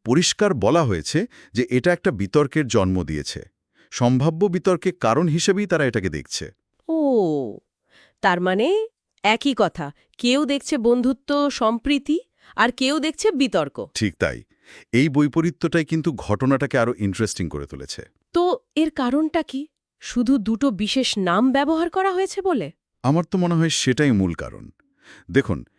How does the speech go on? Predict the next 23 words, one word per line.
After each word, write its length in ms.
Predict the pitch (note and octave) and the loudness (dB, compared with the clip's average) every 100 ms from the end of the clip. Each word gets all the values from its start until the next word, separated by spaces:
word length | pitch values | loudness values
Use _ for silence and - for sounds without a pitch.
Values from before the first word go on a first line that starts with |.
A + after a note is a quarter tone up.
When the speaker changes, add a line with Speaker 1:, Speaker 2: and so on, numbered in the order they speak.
| _ _ | _ _
Speaker 1:
এমনি 360 | A#2 D3 F3+ F#3+ | 2 4 2 2
স্ট্যাম্প 340 | - C3+ B2+ C#3+ | 0 0 0 -2
মাইকের 300 | C#3 D#3 C#3+ | -2 -2 0
কথাগুলো 500 | G2+ F#2+ B2 C#3+ C3 | 0 0 -2 0 0
হয়তো 340 | F#2 D#3 G#3 | 0 0 0
এত 140 | F#3+ | 0
গভীরে 380 | G#3 B2+ C#3 F3+ | 0 0 2 2
কেউ 180 | E3+ F#3 | 2 0
ভাবত 360 | F#2 E2+ - D2+ | 0 -4 -4 -12
না, 240 | G#2+ G2+ _ _ _ | -12 -18 _ _ _
খেলার 280 | - E3+ G3+ | -2 2 4
অঙ্গ 200 | D3+ D3 | 4 2
হিসাবেই 380 | D3 C#3+ C#3 A#2+ | 0 0 2 2
নিত। 220 | D#2 - | 0 -6
Speaker 2:
হুম। 680 | G1+ - - D4+ C#4+ F3+ C#3+ _ | -18 -20 -8 -4 -4 -6 -12 _
Speaker 1:
কিন্তু 220 | - A2+ A2 | -2 2 2
এখানে 460 | F#2 A2+ C#3 C3+ - _ - | 0 2 2 2 -4 _ -12
মোহাম্মদ 600 | D2 D2+ A#2 C3 A2 D#2+ | -8 -2 0 2 2 0
আর 100 | D#2+ - | -6 -4
কৃষ্ণা, 400 | C3+ - D#2+ A#1+ _ _ - - - | -6 -4 -6 -8 _ _ -20 -10 -2
এই 160 | C3 | 0
দুটো 300 | C#3 D#3 F3+ | 0 -2 0
নাম, 420 | C#3+ G#2 E2 A#1 | 0 0 -2 -6